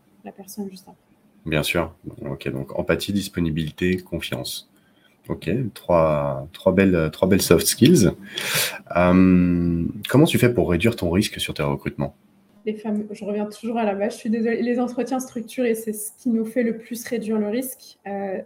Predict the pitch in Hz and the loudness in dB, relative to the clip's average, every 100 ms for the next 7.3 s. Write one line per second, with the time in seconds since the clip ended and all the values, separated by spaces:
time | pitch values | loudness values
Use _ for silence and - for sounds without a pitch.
0 | _ - - 233 214 - _ _ _ _ | _ -14 -4 -2 -2 -4 _ _ _ _
1 | _ _ 214 233 240 247 - 247 254 226 | _ _ -2 -2 0 -2 -2 -4 -4 -10
2 | - 226 233 233 247 240 220 240 214 214 | -4 -2 -2 -2 -2 0 -2 -2 -4 -4
3 | 214 226 208 208 214 - 240 233 226 220 | -6 -4 -2 -2 -6 -8 -4 -2 -4 -4
4 | 240 226 214 - 208 196 240 220 - _ | -2 -2 -4 -4 -6 -2 -2 -2 -6 _
5 | _ _ - - 214 214 247 - 277 208 | _ _ -12 -4 -2 0 -2 -2 -2 -2
6 | 196 247 262 262 262 262 233 254 254 - | -2 0 0 -2 -2 -2 -2 -4 -6 -8
7 | 233 220 | -8 -10